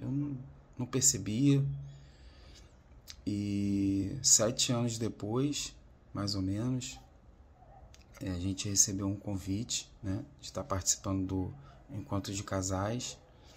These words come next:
E lá eu tive o meu encontro com Deus. E depois que eu tive o encontro com o Senhor, que ela veio me falar que ela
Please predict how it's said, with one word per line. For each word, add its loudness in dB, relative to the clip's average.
E 0
lá 6
eu 6
tive 0
o 4
meu 6
encontro -2
com -4
Deus. -4
E -4
depois 2
que 0
eu 4
tive 2
o 4
encontro -4
com -2
o -2
Senhor, 0
que -8
ela -2
veio -4
me -2
falar -2
que -4
ela -2